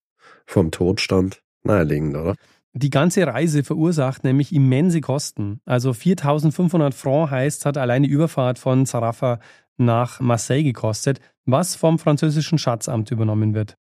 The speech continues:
Speaker 2: Und es ist interessant, weil der französische König bekommt ein Geschenk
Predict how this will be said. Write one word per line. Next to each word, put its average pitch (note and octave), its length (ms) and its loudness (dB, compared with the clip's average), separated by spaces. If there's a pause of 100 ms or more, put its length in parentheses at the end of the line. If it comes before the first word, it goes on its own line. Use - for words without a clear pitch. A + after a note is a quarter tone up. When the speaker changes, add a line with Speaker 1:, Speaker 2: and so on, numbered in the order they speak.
(340)
Speaker 2:
Und C3 100 4
es D#3+ 100 4
ist F#3+ 160 0
interessant, D3 500 2
weil A#2+ 240 0 (520)
der C3+ 180 4
französische C#3 540 0
König E3 280 4
bekommt C#3+ 280 0
ein B2 80 2
Geschenk C3 400 0